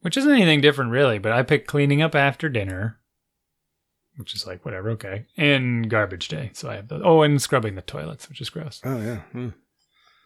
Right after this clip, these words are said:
Speaker 2: Nice.
Speaker 1: Yeah.
Speaker 2: Well, I
Speaker 1: But that
Speaker 2: mean,
Speaker 1: pretty much,
Speaker 2: yeah.
Speaker 1: I mean, that means she's making dinner all the time, and
Speaker 2: Oh.
Speaker 1: the, so there's still a bunch of other chores to do.
Speaker 2: I told you, man, we, when we do all the chores, none of them are related to food.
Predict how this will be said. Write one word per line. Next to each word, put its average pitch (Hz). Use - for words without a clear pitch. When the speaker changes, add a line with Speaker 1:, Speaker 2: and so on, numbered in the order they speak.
Speaker 2:
Nice. 110
Speaker 1:
Yeah. 117
Speaker 2:
Well, 123
I 113
Speaker 1:
But 151
that 180
Speaker 2:
mean, -
Speaker 1:
pretty 170
much, 135
Speaker 2:
yeah. 156
Speaker 1:
I -
mean, 143
that 143
means 131
she's 113
making 120
dinner 139
all 135
the 139
time, 135
and 98
Speaker 2:
Oh. 95
Speaker 1:
the, 98
so -
there's 107
still 185
a -
bunch 95
of -
other -
chores -
to -
do. -
Speaker 2:
I -
told 175
you, 113
man, 101
we, 127
when 135
we 147
do 147
all 139
the 123
chores, 117
none 127
of 127
them 117
are 113
related 110
to -
food. 104